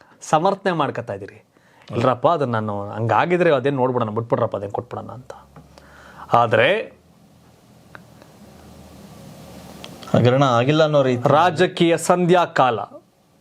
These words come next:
Speaker 1: ಡಿ ಕೆ ಶಿವಕುಮಾರ್ ಪ್ರಕಾರ ನೀವು ಒಂದೂವರೆ ವರ್ಷಕ್ಕೆ ಜಾಗ ಬಿಡ್ಬೇಕು ಅದನ್ನ, ಡಿ ಕೆ ಶಿವಕುಮಾರ್ ಅವ್ರು ಹೇಳೋ ಪ್ರಕಾರ.
Speaker 2: ಹೌದು.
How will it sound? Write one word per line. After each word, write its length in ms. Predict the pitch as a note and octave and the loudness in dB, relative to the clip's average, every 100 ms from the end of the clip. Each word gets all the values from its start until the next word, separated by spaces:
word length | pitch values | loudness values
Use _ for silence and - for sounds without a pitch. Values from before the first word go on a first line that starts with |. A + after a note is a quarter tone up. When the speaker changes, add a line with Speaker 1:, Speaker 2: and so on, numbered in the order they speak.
| _ D3 | _ 0
Speaker 1:
ಡಿ 100 | E3 | 2
ಕೆ 160 | F3+ | 2
ಶಿವಕುಮಾರ್ 400 | E3 D#3+ D#3+ D#3 | 0 0 0 0
ಪ್ರಕಾರ 280 | C#3 C#3 D#3 G#3+ | 0 0 0 0
ನೀವು 220 | F#3+ D#3+ | 0 0
ಒಂದೂವರೆ 240 | C#3 D#3 D3+ | 0 2 0
ವರ್ಷಕ್ಕೆ 260 | B2+ F#3 | 0 -4
ಜಾಗ 180 | C#3 C#3 | 0 2
ಬಿಡ್ಬೇಕು 360 | C#3+ B2+ A2+ G2+ | 2 0 -2 -6
ಅದನ್ನ, 160 | F#2+ F#2 _ - | -10 -16 _ -4
ಡಿ 80 | C3 | -2
ಕೆ 120 | D3 | -2
ಶಿವಕುಮಾರ್ 360 | C#3 C3 A#2+ A2+ | -4 -4 -4 -4
ಅವ್ರು 80 | G#2+ | -4
ಹೇಳೋ 140 | G#2+ | -6
ಪ್ರಕಾರ. 380 | - G2+ - A2+ | -6 -10 -4 0
Speaker 2:
ಹೌದು. 340 | F#2+ - _ | 0 -4 _